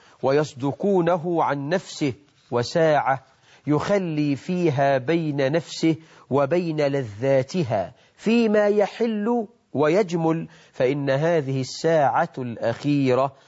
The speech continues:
عون على هذه الساعات وإجمام للقلوب. آه، برضو النفس تحتاج إلى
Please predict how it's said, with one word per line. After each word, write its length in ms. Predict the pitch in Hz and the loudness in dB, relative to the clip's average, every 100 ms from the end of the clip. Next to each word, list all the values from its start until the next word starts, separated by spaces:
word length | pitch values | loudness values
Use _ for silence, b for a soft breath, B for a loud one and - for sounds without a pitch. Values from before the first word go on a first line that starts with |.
| b - | b -4
عون 800 | 104 117 170 180 147 135 127 120 | 0 2 0 -2 -6 -4 -4 -2
على 520 | 104 120 123 120 120 | 0 0 0 0 0
هذه 540 | 139 170 156 123 127 | 2 2 2 0 -6
الساعات 960 | 127 - - 127 131 123 160 196 190 - _ b b | -6 -8 -2 2 4 2 2 2 -2 -4 _ b b
وإجمام 1160 | 127 139 139 113 139 147 170 185 175 165 147 135 | -2 0 -2 -6 -4 0 2 2 0 -2 -4 -4
للقلوب. 720 | 143 156 - - 131 131 104 - _ - _ _ _ _ _ _ _ _ _ _ _ _ 160 | -4 -4 -4 -4 -2 -2 -4 -8 _ -20 _ _ _ _ _ _ _ _ _ _ _ _ 0
آه، 140 | 160 | 0
برضو 300 | 127 147 131 | 0 -2 -4
النفس 340 | 117 156 - | -4 -4 -4
تحتاج 580 | - - - - 143 165 - | -8 -8 -8 -2 -2 -2 -4
إلى 320 | 139 151 175 | -2 0 -2